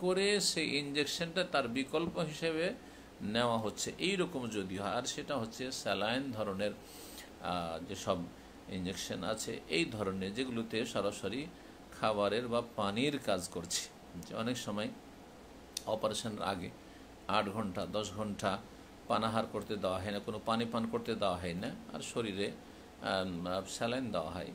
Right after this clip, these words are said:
এইরকম অবস্থায় সিয়াম রাখতে পারবে না, তাতে সিয়াম নষ্ট হবে, কারণ এটা পানাহারের কাজ করছে। ফাম্মাল এবারুল, এবার গায়রুল মুগাজিয়া,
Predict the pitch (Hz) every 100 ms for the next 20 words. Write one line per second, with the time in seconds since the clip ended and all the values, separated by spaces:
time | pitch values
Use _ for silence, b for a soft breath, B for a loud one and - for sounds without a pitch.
0 | - - - 131 139 127 117 113 - 123
1 | - - 95 95 90 - 92 87 87 120
2 | 123 104 - - 90 92 98 113 110 98
3 | 87 90 87 - 95 80 92 87 90 78
4 | 85 - - - - - B B B B
5 | B B B - - - - 160 190 190
6 | 190 190 147 160 175 170 135 - 139 135
7 | 131 135 143 143 143 - 98 113 151 175
8 | 160 147 139 113 120 104 95 90 101